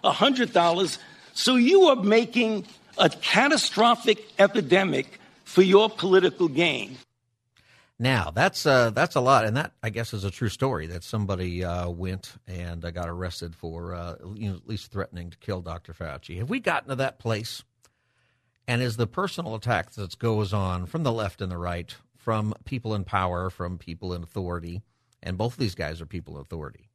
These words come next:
Speaker 2: is it going too far, and what do we do about it?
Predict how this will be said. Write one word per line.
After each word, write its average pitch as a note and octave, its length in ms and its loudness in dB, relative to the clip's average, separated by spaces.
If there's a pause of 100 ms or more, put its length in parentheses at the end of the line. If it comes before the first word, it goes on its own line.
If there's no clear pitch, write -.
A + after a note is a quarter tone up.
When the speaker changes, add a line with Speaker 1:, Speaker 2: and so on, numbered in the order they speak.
(720)
Speaker 2:
is G#2 120 -6
it G2 120 -6
going A#2+ 360 0
too - 180 -8
far, G2+ 360 -4
and G2 140 -4
what G2 80 -4
do G2 60 -4
we F#2+ 120 -6
do E2+ 480 -10 (320)
about D2 320 -14
it? - 240 -20